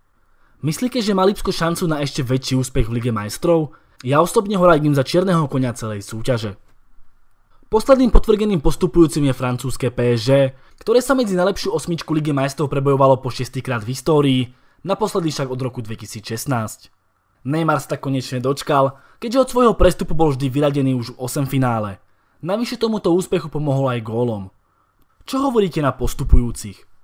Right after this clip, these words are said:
Ste spokojní, alebo ste si priali v štvrťfinále iné kluby? Osobne v závere videa dodám, že s trojicou tímov som absolútne OK. Sklamaný som len z nepostupu Liverpoolu, ktorý by bol určite atraktívnejším súperom v budúcich kolách ako Atletico Madrid,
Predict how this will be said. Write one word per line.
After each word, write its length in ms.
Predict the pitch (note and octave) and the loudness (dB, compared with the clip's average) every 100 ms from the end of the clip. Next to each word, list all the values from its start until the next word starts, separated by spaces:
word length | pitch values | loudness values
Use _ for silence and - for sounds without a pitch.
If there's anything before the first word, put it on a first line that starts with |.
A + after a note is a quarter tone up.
| _ _ _ | _ _ _
Ste 240 | - - F#3 | -14 -2 0
spokojní, 720 | - D3 D3 A#3 A#3 A3+ A3+ | 0 -6 -2 -2 -2 -4 -6
alebo 320 | G#3 B3+ C4 | -2 -2 -2
ste 140 | A#3+ A#3+ | -6 -6
si 100 | A3+ | -4
priali 300 | G3+ G3 F#3+ | 2 2 2
v 60 | |
štvrťfinále 560 | - E3 F3 E3 D3+ B2+ | -4 -10 -6 -2 -2 -2
iné 240 | C3 B2 A2+ | -4 -6 -6
kluby? 400 | A#2+ B2+ - - _ _ _ _ - | -2 0 0 -6 _ _ _ _ -12
Osobne 320 | F#3+ C4 A#3+ | -4 -4 -2
v 80 | G3+ | 0
závere 320 | G3+ G3+ G3 | 2 2 2
videa 320 | F3 F3 D#3+ C3 | 2 4 4 4
dodám, 400 | D3 C#3+ C#3 C3 _ _ | 2 2 2 -4 _ _
že 160 | A2 C3+ | -8 -8
s 80 | |
trojicou 400 | - F#3+ G#3 F#3+ | 0 4 4 4
tímov 320 | E3 F3 E3 D3 | 0 0 0 0
som 80 | D#3+ | -4
absolútne 560 | D3+ C#3 C#3+ C3+ B2 C3 | -6 -8 -4 -4 -2 -4
OK. 480 | A#2+ A#2+ C#3 C3+ A#2+ _ _ - | -4 0 0 0 -4 _ _ -20
Sklamaný 480 | - A#3 A#3+ A3 G3+ | -10 -4 -2 0 -2
som 160 | F#3+ | -2
len 160 | E3+ D3+ | -2 -2
z 160 | C3+ | -4
nepostupu 400 | C#3+ C#3+ C3+ B2+ | -6 -6 -8 -8
Liverpoolu, 720 | A#2+ A#2+ C#3+ C#3 C#3 C3 A#2+ - - _ - | -6 -2 -2 2 2 2 -2 -6 -12 _ -10
ktorý 160 | A#3 | -8
by 100 | A#3 A3 | -4 0
bol 100 | G#3+ G#3+ | 0 0
určite 320 | A3 - A3 | -10 -6 -4
atraktívnejším 720 | F#3 G#3 F#3 F#3+ F#3 - E3 | -2 -2 -4 -2 -2 -2 -6
súperom 480 | - F3 E3 D#3+ D3 | -4 2 4 4 -2
v 80 | D3+ | -4
budúcich 240 | C3+ C3+ | -4 -8
kolách 400 | - C#3+ C#3 B2+ | -2 2 2 0
ako 240 | B2 C3+ | -6 -6
Atletico 480 | B2+ C#3 C3 C3 C#3 | -4 -4 -4 -2 -2
Madrid, 400 | C#3 C#3+ C#3 A#2+ | 0 2 0 0